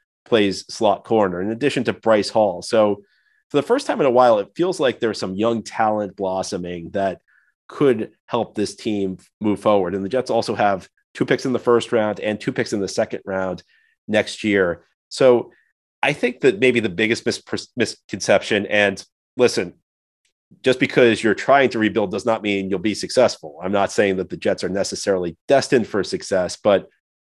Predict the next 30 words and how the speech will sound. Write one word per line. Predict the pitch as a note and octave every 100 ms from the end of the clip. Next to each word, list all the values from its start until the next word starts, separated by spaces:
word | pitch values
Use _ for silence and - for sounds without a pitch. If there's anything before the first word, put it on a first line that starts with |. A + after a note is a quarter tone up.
| _ _ _ _ -
this | F#3
team | - A3 E3
is | B2 A2
not | B2 A2 -
the | G2
hopeless | A#2+ G#2+ G#2+ G2+ - -
New | G#2+
York | G#2 F#2+
Jets | - G#2 -
that | G2+
you | F#2+
saw | A2 G2 G2+
under | F#2+ F#2+
Adam | G2+ G2 F#2+
Gase | F2 G2 F#2+ F2+ -
or | G#2
Todd | F#2+ - G#2 F#2
Bowles. | F#2 F2+ - - -
It | G#2
does | D#3+ D#3+
seem | - D3 B2+
to | A#2
me | A2
like | F#2+ F#2
there's | G#2 F#2+
a | G2+
plan | - G#2 G2+
in | F#2+
place. | - F#2 F2+ - _ _ _ _ _
And | G#2+ G2+ F#2+